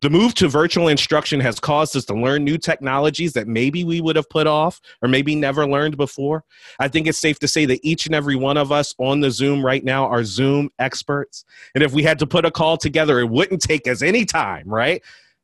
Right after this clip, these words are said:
Well, that's due to the circumstances that we're living in now. It's forced us to rebuild. It's forced us to rethink how we do things. It's, it's forced us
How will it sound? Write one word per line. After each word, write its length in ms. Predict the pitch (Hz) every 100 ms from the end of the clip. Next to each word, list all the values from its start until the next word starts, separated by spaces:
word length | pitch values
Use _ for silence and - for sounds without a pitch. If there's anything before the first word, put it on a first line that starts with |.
| _ _
Well, 120 | - 170
that's 260 | 254 -
due 320 | - 131 143 196
to 140 | -
the 100 | 220
circumstances 840 | - 113 107 131 127 107 110 147 139
that 160 | 117
we're 140 | 131 120
living 320 | 101 104 117
in 180 | 147 160
now. 320 | 196 202 87
It's 180 | 139 127
forced 500 | - - 127 160 -
us 280 | 156 180 - _ - _ -
to 200 | - 127
rebuild. 640 | 151 160 156 220 170 107
It's 160 | 110 -
forced 420 | - 135 151 -
us 160 | 151
to 180 | - 135
rethink 680 | 135 180 - - 233 156 - _ _
how 160 | - 131
we 140 | 113
do 180 | 107 107
things. 340 | 92 92 82 107
It's, 140 | -
it's 220 | 139 123
forced 420 | - 151 180 - 151
us 240 | 139 156